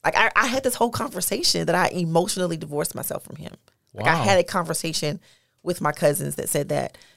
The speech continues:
Speaker 1: you know, wanting him in my life hurts me
Speaker 2: Mm-hmm.
Speaker 1: too much to continue to have that desire. So I just remember cutting it off.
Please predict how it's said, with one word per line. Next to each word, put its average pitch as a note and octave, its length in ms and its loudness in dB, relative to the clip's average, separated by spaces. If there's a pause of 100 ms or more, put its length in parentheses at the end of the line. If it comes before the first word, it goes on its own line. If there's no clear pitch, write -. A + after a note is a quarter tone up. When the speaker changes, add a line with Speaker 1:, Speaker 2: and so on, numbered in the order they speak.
(220)
Speaker 1:
you F3 120 -2
know, D#3 300 0 (100)
wanting G#3 540 2
him G3+ 160 -2
in E3+ 80 -2
my E3 100 0
life D3+ 320 0
hurts - 420 -2
me - 300 -12 (440)
Speaker 2:
Mm-hmm. G#2 380 -14
Speaker 1:
too A3+ 180 2
much F#3 400 0
to F#3+ 140 0
continue D#3 460 -4
to - 100 -2
have - 180 -4
that - 160 -6
desire. - 460 -4
So - 160 -4
I E3+ 80 4
just E3+ 160 -2
remember D#3+ 260 -2
cutting D#3+ 360 -2
it D3 80 -2
off. C#3 240 -2